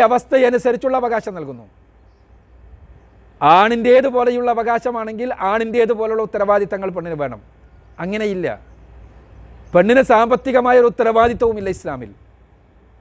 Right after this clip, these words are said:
പരിശുദ്ധ ഖുർആൻ പഠിപ്പിക്കുന്നതനുസരിച്ച് പെണ്ണിന് സാമ്പത്തിക അവകാശങ്ങളെയുള്ള ഉത്തരവാദിത്തങ്ങളില്ല. അതുകൊണ്ട് തന്നെ അനന്തരാവകാശത്തിൽ പുരുഷൻ്റെ അവകാശ-, പുരുഷൻ്റെ ഉത്തരവാദിത്തത്തെ പരിഗണിച്ചുകൊണ്ട്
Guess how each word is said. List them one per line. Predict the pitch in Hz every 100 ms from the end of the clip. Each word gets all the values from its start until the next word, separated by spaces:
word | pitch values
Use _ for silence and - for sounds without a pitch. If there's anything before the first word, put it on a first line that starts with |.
| _ - 165
പരിശുദ്ധ | 175 196 220 226
ഖുർആൻ | 214 226 208
പഠിപ്പിക്കുന്നതനുസരിച്ച് | 214 185 226 226 226 214 226 208 240 254 285 _ _ _ _ _ _ _ - -
പെണ്ണിന് | 190 233 254 247
സാമ്പത്തിക | 226 247 247 - 247 226
അവകാശങ്ങളെയുള്ള | 220 226 233 226 233 220 208 208 190
ഉത്തരവാദിത്തങ്ങളില്ല. | 185 185 180 170 180 160 120 104 - _ _ _ _ _ _ _ - -
അതുകൊണ്ട് | 175 208 254 269 269
തന്നെ | 262 247
അനന്തരാവകാശത്തിൽ | 247 247 262 262 254 233 220 190 151 117 _ _ _ _ _ _ _
പുരുഷൻ്റെ | 180 208 - 240 233 254 277 - 190
അവകാശ-, | 214 214 220 233 233 - 185 165
പുരുഷൻ്റെ | 175 185 180 247 240 233
ഉത്തരവാദിത്തത്തെ | 170 220 220 233 226 247 240 220
പരിഗണിച്ചുകൊണ്ട് | 226 220 226 - 214 196